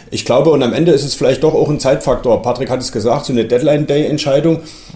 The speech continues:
Ich meine, am Ende müssen Verträge unterzeichnet sein und bei der D F L oder beim D F B eingereicht sein und das sind dann, äh, wenn die Zeit abgelaufen ist, ist sie abgelaufen. Da gibt's dann auch keine Lex Dynamo irgendwie, dass die noch mal einen halben Tag später was schicken dürfen.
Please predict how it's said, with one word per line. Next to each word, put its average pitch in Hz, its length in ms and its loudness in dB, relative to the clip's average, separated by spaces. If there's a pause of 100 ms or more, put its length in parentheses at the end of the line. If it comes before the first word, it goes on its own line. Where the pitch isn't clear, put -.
(140)
Ich 113 160 -6
meine, 131 320 0
am 113 140 -2
Ende 143 180 0
müssen 143 240 -2
Verträge 131 480 0
unterzeichnet 120 800 -2
sein 170 260 0
und 139 140 -2
bei 117 140 0
der 120 100 2
D 110 180 -2
F 110 140 -2
L 113 160 -4
oder 139 160 2
beim 117 240 0
D 113 160 0
F 117 140 -6
B 107 100 -4
eingereicht 147 580 -2
sein 160 240 -2
und 117 220 -6
das 113 160 -4
sind 139 180 -4
dann, 139 460 -2
äh, 110 240 -10
wenn 123 120 -2
die 120 80 -6
Zeit 110 200 -2
abgelaufen 151 560 0
ist, 143 80 -4
ist 147 120 -4
sie 151 100 -2
abgelaufen. 104 520 -2
Da 95 100 -6
gibt's 117 200 -6
dann 120 160 -2
auch 117 160 -4
keine 120 160 -4
Lex 113 240 -4
Dynamo 120 540 2
irgendwie, 143 400 0
dass 135 120 -2
die 131 120 -4
noch 123 120 -2
mal 113 120 -4
einen 110 80 -4
halben 113 200 -2
Tag 120 160 -6
später 131 300 -2
was 151 140 -2
schicken 156 240 -4
dürfen. 160 340 0